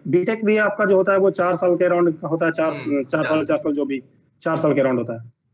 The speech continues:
Speaker 1: और जो एमबीबीएस होता है वो साढ़े चार साल आपका, अ, अ, एमबीबीएस का हो गया, और एक साल internship होता है, total साढ़े पाँच साल।
Speaker 2: हम्म।
Speaker 1: तो उधर साढ़े चार, चार साल के अराउंड हो रहा है और इधर साढ़े पाँच साल।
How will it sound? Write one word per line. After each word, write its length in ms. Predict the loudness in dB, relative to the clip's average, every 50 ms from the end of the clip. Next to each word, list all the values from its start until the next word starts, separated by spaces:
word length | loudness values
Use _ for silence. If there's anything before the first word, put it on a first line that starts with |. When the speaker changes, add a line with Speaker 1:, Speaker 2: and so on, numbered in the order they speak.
| _ -4
Speaker 1:
और 300 | 0 0 2 2 2 2
जो 160 | 2 2 2 2
एमबीबीएस 500 | 4 4 4 4 4 4 4 2 2 2
होता 200 | 0 0 2 2
है 60 | 2
वो 140 | 2 0 -2
साढ़े 260 | -2 -2 -2 0 -2
चार 260 | 0 0 0 0 0
साल 240 | -2 0 0 0 0
आपका, 420 | 0 -2 -4 -4 -2 -2 0 0 -2
अ, 580 | -2 -4 -6 -8 -8 -8 -6 -6 -6 -8 -10 -14 -20 -20 _ _ _ -6
अ, 40 | -4 -2 -2 -2 -4 -6 -8 -6 -4 -2
एमबीबीएस 380 | 0 2 2 4 4 2 2
का 120 | 0 0 2
हो 100 | 2 2
गया, 160 | 2 2 2
और 480 | 2 2 2 2 2 2 0 -4 -8 -12 _ _ _ _ _ 0
एक 140 | 0 2 2
साल 180 | 2 4 4 4
internship 420 | 4 4 4 2 2 2 0 0
होता 140 | 2 2 2
है, 60 | 2
total 200 | 2 2 2 2
साढ़े 220 | 2 0 0 -2
पाँच 200 | -2 -4 -6 -8
साल। 200 | -8 -10 -12 -16 -16 -16 _ _ _ _ _ _ _ _ -16 -14
Speaker 2:
हम्म। 140 | -14 -14 -14 -16 -20 -12 _ -2
Speaker 1:
तो 80 | 0
उधर 320 | 0 2 2 2 0 0 0
साढ़े 280 | 0 2 2 2 2
चार, 260 | 2 2 0 0 0
चार 240 | -2 -2 -2 0 0
साल 160 | 0 0 -2
के 100 | 0 0
अराउंड 200 | 0 0 2 2
हो 60 | 2 2
रहा 80 | 2
है 60 | 2
और 80 | 2 2
इधर 140 | 2 2 0
साढ़े 260 | 0 2 0 0 0
पाँच 220 | 0 0 -2 -4
साल। 200 | -2 -2 -4 -4